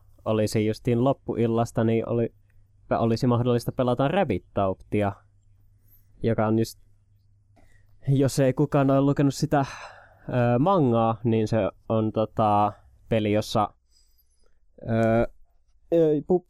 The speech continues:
noiden jänislauman joukossa on susi, joka, tota, tuho-,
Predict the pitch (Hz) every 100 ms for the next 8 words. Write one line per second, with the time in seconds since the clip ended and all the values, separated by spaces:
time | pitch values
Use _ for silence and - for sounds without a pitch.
0 | - 170 165 160 151 190 165 160 156 -
1 | _ _ _ 151 151 147 147 139 151 143
2 | 143 - - 147 143 - 233 165 156 -
3 | - 143 127 135 127 131 120 110 - _
4 | _ _ _ _ _ _ _ _ _ _
5 | _ - 117 120